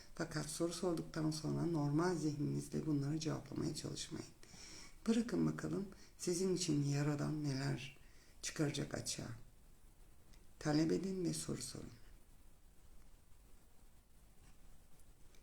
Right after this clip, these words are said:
Hepinizi çok seviyorum. Hepinize çok teşekkür ediyorum.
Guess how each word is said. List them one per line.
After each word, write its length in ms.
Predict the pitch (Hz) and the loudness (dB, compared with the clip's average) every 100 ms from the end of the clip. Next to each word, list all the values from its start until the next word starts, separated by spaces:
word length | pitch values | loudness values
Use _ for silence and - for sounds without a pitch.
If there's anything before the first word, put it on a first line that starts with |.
| - | -2
Hepinizi 460 | 220 214 180 135 127 | 2 6 8 6 4
çok 240 | - 139 | 0 -2
seviyorum. 520 | - 160 160 160 160 156 - - - - - | 0 2 4 4 2 -2 -8 -18 -18 -20 -6
Hepinize 460 | 196 - 202 156 143 | -4 2 6 6 4
çok 280 | - 160 - | 0 -2 -2
teşekkür 480 | 147 147 143 - | -2 0 -2 2
ediyorum. 400 | 165 165 165 165 | 4 4 4 2